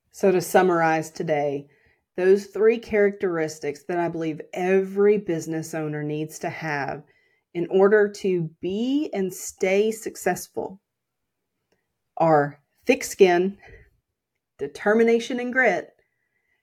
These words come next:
and the right motives. The motives that serve the people you were meant to serve. The motives that serve your clients that you have, the clients you don't have yet,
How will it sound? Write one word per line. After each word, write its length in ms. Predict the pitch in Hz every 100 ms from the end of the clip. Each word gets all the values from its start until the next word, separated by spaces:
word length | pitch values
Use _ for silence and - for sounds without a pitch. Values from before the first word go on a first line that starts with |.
| _ _ _ _ _ -
and 180 | 175 185
the 100 | 175
right 440 | 165 156 156 151
motives. 640 | 165 151 151 139 160 - - _ _ _ _ _ _ _ _ _ _ -
The 80 | 175
motives 540 | 170 185 202 214 208
that 200 | - -
serve 640 | - - 175 160 160 170 165
the 80 | 165
people 400 | - 170 165 156
you 160 | 156
were 120 | 147 147
meant 220 | 143 -
to 100 | 151
serve. 460 | - - - - _ _ _ _ _ _ _ _
The 60 | 180
motives 480 | 180 175 180 170 170
that 140 | -
serve 260 | - 165 156
your 220 | 147 - _
clients 640 | - 190 180 185 185 -
that 160 | - -
you 120 | 170
have, 480 | - 220 233 269 285 _ _ _ _ _ _ _ _ -
the 80 |
clients 460 | - 175 151 156 156
you 80 | 143
don't 360 | 147 180 185
have 300 | 196 226 220
yet, 280 | 226 233 247